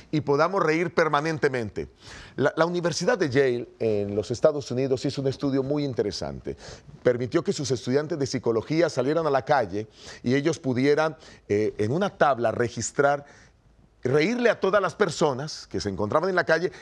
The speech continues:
y registrar cuántos, cuántas personas de ellas devolvían la sonrisa. Qué impresionante. De cada diez personas, nueve respondían el salu-, el saludo con una sonrisa, lo que quiere decir que la sonrisa es contagiosa, como la flu,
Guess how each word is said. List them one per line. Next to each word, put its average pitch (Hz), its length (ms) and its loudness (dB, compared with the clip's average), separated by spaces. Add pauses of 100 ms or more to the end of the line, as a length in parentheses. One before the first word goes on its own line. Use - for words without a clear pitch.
(120)
y 160 80 2
registrar 156 580 2
cuántos, 220 480 2 (120)
cuántas 202 300 0
personas 185 380 0
de 175 100 4
ellas 180 280 2 (180)
devolvían 147 560 4
la 160 100 2
sonrisa. 131 540 -2 (400)
Qué - 80 2
impresionante. 151 880 0 (240)
De 131 160 2
cada 185 300 2
diez 196 400 0
personas, 104 840 -2 (360)
nueve 143 480 0 (160)
respondían 120 580 -2
el 135 100 -4
salu-, 120 460 -2
el 113 160 0
saludo 135 380 0
con 117 160 -4
una 131 120 -2
sonrisa, 110 480 -4 (220)
lo 143 180 2
que 143 140 -2
quiere 170 260 0
decir 147 300 -4
que 185 120 0
la 160 100 0
sonrisa 127 420 -2
es 160 120 -4
contagiosa, 143 1040 -2 (720)
como 101 200 -4
la 101 100 0
flu, 123 220 -6